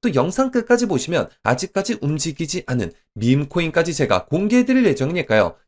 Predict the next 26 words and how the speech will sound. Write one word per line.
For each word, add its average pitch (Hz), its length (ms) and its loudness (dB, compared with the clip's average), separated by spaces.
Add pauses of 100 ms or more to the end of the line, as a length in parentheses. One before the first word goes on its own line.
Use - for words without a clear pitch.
영상 143 360 -2
끝까지 196 600 0 (140)
시청해 262 400 -2
주시길 190 460 -4
바라겠고요. 107 680 -2 (140)
자, 110 200 0
드디어 214 320 0
미국 185 420 -2
시간으로 151 580 2
십칠 - 600 -4
일부터 147 580 0
리플의 110 380 0
스테이블 226 480 0
코인인 139 460 -2 (160)
알엘 165 460 2
유에스디가 135 720 2
글로벌 165 360 0
거래소에서 131 560 2
이용할 160 380 2
수 - 140 -6
있게 123 380 -2
되었고, 139 560 2 (160)
자, 151 80 0
해당 233 360 0
스테이블 240 380 -2
코인은 135 380 -2